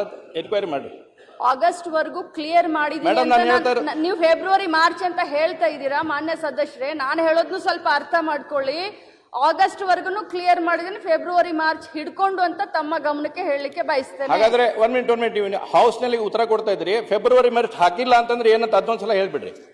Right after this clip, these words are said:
Speaker 1: ನೀವು ಹೇಳಾಕತ್ತೀರಿ ಇಪ್ಪತ್ಮೂರು ತಿಂಗಳದ್ದು ಕೊಟ್ಟೇನಿ ಅಂತ, ಇಪ್ಪತ್ಮೂರು ಕಂತು ಕೊಟ್ಟೇನೆ ಅಂತ ಹೇಳತ್ತೀರಿ.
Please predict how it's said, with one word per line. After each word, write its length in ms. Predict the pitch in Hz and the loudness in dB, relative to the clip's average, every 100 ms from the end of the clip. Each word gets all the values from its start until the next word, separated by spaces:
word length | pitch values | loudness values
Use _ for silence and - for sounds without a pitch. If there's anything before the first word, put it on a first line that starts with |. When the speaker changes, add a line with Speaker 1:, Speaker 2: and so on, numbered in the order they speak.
| _ - | _ -4
Speaker 1:
ನೀವು 140 | 185 | 2
ಹೇಳಾಕತ್ತೀರಿ 360 | 220 247 240 226 | 4 6 4 2
ಇಪ್ಪತ್ಮೂರು 380 | 226 247 247 240 | 2 0 2 0
ತಿಂಗಳದ್ದು 280 | 233 247 233 | 0 0 0
ಕೊಟ್ಟೇನಿ 300 | 214 240 240 | 2 2 0
ಅಂತ, 120 | 214 | -2
ಇಪ್ಪತ್ಮೂರು 420 | 208 240 240 226 | -2 -2 0 0
ಕಂತು 200 | 220 220 | 0 0
ಕೊಟ್ಟೇನೆ 280 | 214 226 220 | 0 0 0
ಅಂತ 100 | 214 | 0
ಹೇಳತ್ತೀರಿ. 640 | 190 147 117 - - - | 0 0 -4 -8 -20 -6